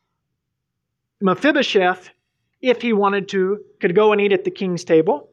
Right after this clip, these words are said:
But if he didn't, that was okay. They were gonna eat regardless. But for us, we don't just have a spot if we want it at Abba's table. He is not gonna let,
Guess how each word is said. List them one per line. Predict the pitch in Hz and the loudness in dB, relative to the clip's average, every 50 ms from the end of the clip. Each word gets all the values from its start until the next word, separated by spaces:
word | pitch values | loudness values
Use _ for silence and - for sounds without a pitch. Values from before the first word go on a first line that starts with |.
| _ _ _ _ _ _ _ _ | _ _ _ _ _ _ _ _
But | - 190 254 320 - - | 0 0 0 0 0 0
if | 226 220 214 | -2 0 0
he | 220 214 | -4 -2
didn't, | 165 165 175 220 269 254 196 | 0 0 0 0 -2 -2 -2
that | 190 185 185 | -2 -2 -2
was | 180 156 | -2 0
okay. | 175 175 170 175 180 180 208 233 | 0 0 0 2 2 2 2 4
They | 196 185 196 | 4 4 4
were | 208 214 | 4 2
gonna | 196 202 196 196 - | 0 -2 -4 -6 -8
eat | - 214 214 220 214 | -8 -10 -10 -8 -8
regardless. | 202 190 170 233 220 220 208 170 151 139 - - - _ _ _ _ _ _ _ _ _ _ | -8 -4 -2 0 0 0 -2 -4 -8 -12 -14 -18 -20 _ _ _ _ _ _ _ _ _ _
But | - 151 208 226 214 - | -2 -2 -2 -2 -2 -4
for | - 208 208 - | -6 -6 -4 0
us, | 233 294 294 262 240 208 - - - _ _ _ _ _ _ _ _ | 2 2 2 2 0 -4 -8 -14 -18 _ _ _ _ _ _ _ _
we | 175 240 320 320 | 2 4 4 4
don't | 311 285 254 226 214 | 4 2 0 -2 -2
just | 180 202 214 214 214 - | 2 2 2 2 0 -6
have | - - 220 262 262 208 | -6 -4 -2 -2 2 2
a | 190 175 | 0 0
spot | - - - 185 185 185 185 190 - _ - | -2 -6 -4 -2 0 0 0 -2 -6 _ -4
if | 269 254 247 - | -4 -4 -2 0
we | 214 214 208 | -2 0 0
want | 190 190 214 233 214 175 | 2 2 0 0 0 -2
it | 156 156 - _ _ _ _ - | -4 -6 -10 _ _ _ _ -4
at | 170 180 180 175 | -4 -4 0 2
Abba's | 175 170 160 160 151 - - - _ _ _ _ | 0 2 2 0 -2 -2 -8 -20 _ _ _ _
table. | - 185 170 151 143 156 165 165 - _ _ _ _ _ _ _ _ _ _ _ _ _ _ _ _ _ _ _ | -2 -2 -2 0 0 -4 -8 -8 -12 _ _ _ _ _ _ _ _ _ _ _ _ _ _ _ _ _ _ _
He | - 214 262 285 277 254 220 196 202 202 - _ _ _ _ _ _ _ _ _ _ _ - | 0 0 2 2 2 4 4 2 2 0 -8 _ _ _ _ _ _ _ _ _ _ _ -2
is | 214 170 | 0 2
not | 214 220 220 220 | 2 0 0 0
gonna | 214 202 196 | 0 2 2
let, | 196 196 196 190 - _ | 2 0 0 -2 -6 _